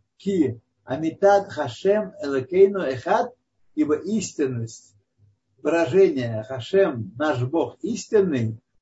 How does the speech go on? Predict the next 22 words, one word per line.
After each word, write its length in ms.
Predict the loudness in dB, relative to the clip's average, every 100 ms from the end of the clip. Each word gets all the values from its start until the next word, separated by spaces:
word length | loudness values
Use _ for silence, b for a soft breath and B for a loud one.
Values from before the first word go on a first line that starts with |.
| _ 0
у 240 | 2 2
и 200 | 0 0
худо 720 | -2 -2 2 6 8 8 2 -4
в 80 | 0
агдуто, 840 | 2 2 0 2 8 8 6 -4
это 240 | -6 -2 -2
абсолютное 720 | -2 -6 -2 -2 -2 -6 -4
единство 600 | -4 -4 -4 -4 -6 -2
его, 500 | 0 4 2 2 -8 _ _ _ _ _ _ _
шиху 340 | -4 0 2
левадогу, 1000 | 8 8 8 6 10 10 10 6 2 -4 _ _ _
что 180 | -6 0
он 420 | 4 4 2 -8 _ _ 4
только 440 | 8 8 4 -6
существует 1000 | -6 -10 -10 -16 -16 -8 0 2 2 -2
в 40 |
этом 320 | -4 -2 -4 -2
мире, 520 | -2 2 2 2 -6 _ _ _ -4
в 80 | -2
эфис 640 | 0 4 4 4 -2 -4 2
беладо 580 | 4 4 6 4 4
мамаш, 480 | 2 0 -2 -10 _